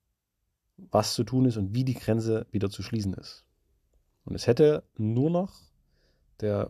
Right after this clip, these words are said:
Bestätigung durch die Kanzlerin oder durch den damaligen Innenminister Thomas de Maizière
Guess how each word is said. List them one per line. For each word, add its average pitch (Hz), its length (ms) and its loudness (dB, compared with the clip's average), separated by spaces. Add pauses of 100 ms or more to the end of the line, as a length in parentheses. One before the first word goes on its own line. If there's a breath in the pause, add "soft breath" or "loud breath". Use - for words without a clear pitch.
Bestätigung 117 400 4
durch 98 140 -4
die - 80 -12
Kanzlerin 135 600 0 (960 soft breath)
oder 98 240 6
durch 87 380 0
den 87 180 -6
damaligen 90 400 -4
Innenminister 98 680 -2
Thomas 92 260 -4
de 92 140 -4
Maizière 98 540 2